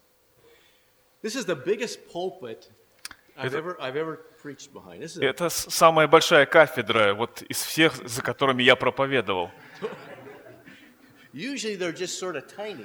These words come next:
Speaker 1: Usually they're
Speaker 2: А-,
Speaker 1: kinda
Speaker 2: обычно они
Speaker 1: small.
Speaker 2: такие маленькие, изящные.
Speaker 1: And so your Bible's hanging
Speaker 2: И,
Speaker 1: off
Speaker 2: и
Speaker 1: and
Speaker 2: там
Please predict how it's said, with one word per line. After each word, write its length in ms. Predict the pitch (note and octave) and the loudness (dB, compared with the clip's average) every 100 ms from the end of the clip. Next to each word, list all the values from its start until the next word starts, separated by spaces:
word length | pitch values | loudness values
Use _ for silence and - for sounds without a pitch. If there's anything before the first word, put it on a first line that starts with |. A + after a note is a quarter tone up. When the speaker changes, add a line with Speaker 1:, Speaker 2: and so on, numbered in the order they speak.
| G2 | -16
Speaker 1:
Usually 240 | - - | -10 -8
they're 100 | - | -4
Speaker 2:
А-, 60 | - | 4
Speaker 1:
kinda 80 | B2 | 4
Speaker 2:
обычно 320 | C#3 G#3+ F3+ | 4 -2 -2
они 120 | E3+ | -2
Speaker 1:
small. 40 | E3 | 0
Speaker 2:
такие 300 | E3 E3+ D3 | 0 0 2
маленькие, 580 | D#3+ A#3 F#3 C#3+ B2 | 4 4 2 -4 -4
изящные. 580 | A2+ D3 F3 - A#2 G2 _ - | -2 0 -2 -4 -6 -6 _ -18
Speaker 1:
And 60 | C3 | -12
so 80 | D3 | -10
your 100 | C3 G#2+ | -10 -8
Bible's 460 | C3 D#3 D#3+ D3 D3 | -6 -6 -8 -12 -14
hanging 280 | D#3+ D#3+ G2+ | -14 -12 -10
Speaker 2:
И, 220 | G#2+ A#2 | -8 -6
Speaker 1:
off 100 | E3+ | -8
Speaker 2:
и 40 | C3+ | 0
Speaker 1:
and 80 | |
Speaker 2:
там 500 | D3 C#3+ C3 A#2+ G#2 | 8 8 8 -6 -12